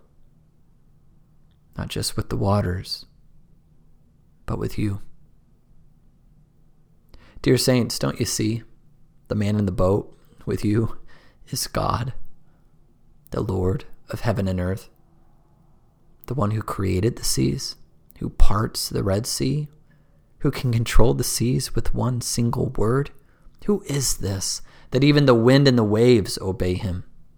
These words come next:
And Jesus, he's the Lord, your Savior, who has conquered your death by his death and glorious resurrection.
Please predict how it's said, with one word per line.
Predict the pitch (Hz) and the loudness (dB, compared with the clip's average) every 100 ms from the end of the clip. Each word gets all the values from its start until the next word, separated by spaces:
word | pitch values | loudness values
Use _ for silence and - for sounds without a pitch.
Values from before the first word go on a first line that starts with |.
| - - - - - _ _ _ _ _ - - | -20 -20 -20 -20 -20 _ _ _ _ _ -20 -10
And | 117 | -8
Jesus, | - 95 - 107 - - - - - _ - _ _ _ - - _ _ _ _ _ _ _ _ _ _ - | -4 -4 -4 -8 -8 -12 -14 -20 -20 _ -20 _ _ _ -20 -20 _ _ _ _ _ _ _ _ _ _ -20
he's | - 107 - | -12 -8 -4
the | - | -4
Lord, | 110 120 101 92 - - - _ _ - _ - - _ _ _ _ _ _ - | 0 0 0 -4 -10 -20 -20 _ _ -20 _ -20 -20 _ _ _ _ _ _ -12
your | 135 | -4
Savior, | - 101 101 92 - - - _ - - _ _ _ _ _ _ _ _ _ _ | -2 -2 -4 -8 -10 -20 -20 _ -20 -20 _ _ _ _ _ _ _ _ _ _
who | - 117 | 2 2
has | 110 | 2
conquered | - 120 127 - 151 151 - | 4 4 4 2 0 0 -8
your | - 107 127 | -2 2 4
death | 98 90 98 - - - | 4 2 0 0 -2 0
by | 101 | 0
his | 95 - - | 2 2 2
death | 104 92 - - - - - - _ _ - | -6 -6 -10 -18 -20 -20 -20 -20 _ _ -14
and | 113 107 | -10 -4
glorious | 127 127 131 113 110 | 2 4 4 2 0
resurrection. | 98 98 107 - - 92 - | -2 0 -2 -2 -4 -6 -8